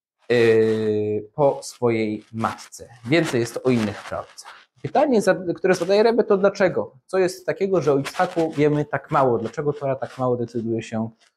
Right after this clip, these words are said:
o nim mówić? Wiemy też jeszcze jedną rzecz, za, za sprawą której być może uda nam się to zrozumieć, to koncept kopania studni. Wiemy, że i Abraham,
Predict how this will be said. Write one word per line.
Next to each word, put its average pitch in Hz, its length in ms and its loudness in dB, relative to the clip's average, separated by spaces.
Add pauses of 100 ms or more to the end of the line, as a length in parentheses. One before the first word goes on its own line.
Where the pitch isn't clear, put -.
(320)
o 120 80 4
nim 110 160 2
mówić? 98 580 -6 (800)
Wiemy 196 300 2
też - 280 -4
jeszcze 101 240 -2
jedną 170 200 2
rzecz, 160 260 0 (140)
za, 110 160 -4 (200)
za 110 160 -4
sprawą 127 500 0
której 123 240 2
być 113 180 -4
może 139 200 2
uda 147 240 2
nam 147 100 0
się 143 100 -8
to 147 120 0
zrozumieć, 185 760 -2
to 185 120 2
koncept 160 560 0
kopania 151 640 0
studni. 117 520 -6
Wiemy, 165 240 -2
że 135 120 0
i 151 120 4
Abraham, 185 480 2